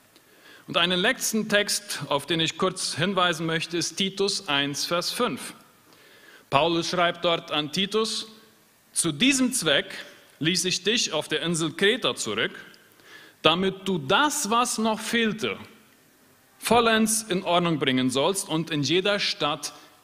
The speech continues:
Älteste einsetzen sollst.“ Paulus hat offensichtlich in Kreta nicht die Zeit gehabt, um sein Werk ganz voll, zu vollenden. Und er schickt dann Titus dahin und er hat ihn dort, be-, beziehungsweise er hat ihn dort zurückgelassen und er sagt ihm:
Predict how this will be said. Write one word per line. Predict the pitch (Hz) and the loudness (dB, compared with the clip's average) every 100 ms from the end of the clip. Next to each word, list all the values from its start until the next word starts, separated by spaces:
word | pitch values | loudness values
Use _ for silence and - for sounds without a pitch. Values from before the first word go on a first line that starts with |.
| _ | _
Älteste | 170 185 185 165 - 117 - - - _ _ _ - | 2 2 2 -2 -2 -6 -8 -16 -20 _ _ _ -2
einsetzen | 135 139 131 127 - 113 | 0 0 0 -2 -4 -4
sollst.“ | 101 - - - - - - - | -6 -8 -10 -12 -20 -20 -20 -8
Paulus | - 165 214 214 | 0 2 2 0
hat | 190 185 | -2 -2
offensichtlich | 180 175 156 180 185 190 | -4 -2 -2 -2 -2 -4
in | 175 151 | -4 -4
Kreta | 165 170 147 | -2 -2 0
nicht | 135 180 220 185 | 0 0 -2 -4
die | |
Zeit | - 170 160 185 | -2 2 2 0
gehabt, | 143 120 131 - 139 | -2 0 -2 -2 -2
um | 131 123 | 0 2
sein | 135 135 127 | 2 2 2
Werk | 139 160 - | 2 2 0
ganz | 143 160 - - | -2 0 -4 -4
voll, | 139 135 | -4 -4
zu | - | -2
vollenden. | - 123 127 180 240 285 - - - - _ - | -2 0 0 0 0 -2 -6 -18 -20 -20 _ -2
Und | 165 | 0
er | 196 | 0
schickt | 185 214 220 202 | 2 0 -2 -2
dann | 185 175 - | -2 -4 -4
Titus | 214 233 147 131 | -2 -2 -2 -2
dahin | 143 135 180 | -2 0 0
und | 160 | 0
er | 147 | 2
hat | 156 170 | 0 0
ihn | 151 | 0
dort, | 139 135 - | 0 -2 -4
be-, | 143 135 | -6 -4
beziehungsweise | 120 - 156 143 143 131 | -4 -2 -2 0 0 2
er | |
hat | 143 143 | 0 0
ihn | 127 | 0
dort | 117 - | 0 -2
zurückgelassen | 127 185 220 131 113 147 156 | -2 -2 0 0 0 -2 -2
und | 143 | 0
er | 135 | 0
sagt | 123 160 190 175 | 0 0 0 0
ihm: | 208 240 | 0 0